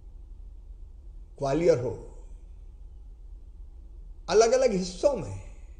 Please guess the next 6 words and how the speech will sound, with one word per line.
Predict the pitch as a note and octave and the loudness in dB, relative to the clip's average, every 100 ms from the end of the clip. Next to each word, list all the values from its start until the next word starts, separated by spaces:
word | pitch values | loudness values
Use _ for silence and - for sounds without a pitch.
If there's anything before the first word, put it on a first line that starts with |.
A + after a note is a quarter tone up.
| - - - - - - - - - - - - - - B2+ | -14 -14 -14 -14 -14 -14 -14 -16 -14 -14 -14 -14 -16 -12 2
जहां-जहां | D#3 G3+ G#3+ A3 | 4 8 10 10
इस | G3+ - | 8 6
संकट | G3 G#3 G#3+ G#3+ | 4 4 2 2
ने | G#3 | 4
दस्तक | E3+ - G3 | 4 4 2
दी, | D3 B2 F3+ C3+ - | 2 4 2 2 -4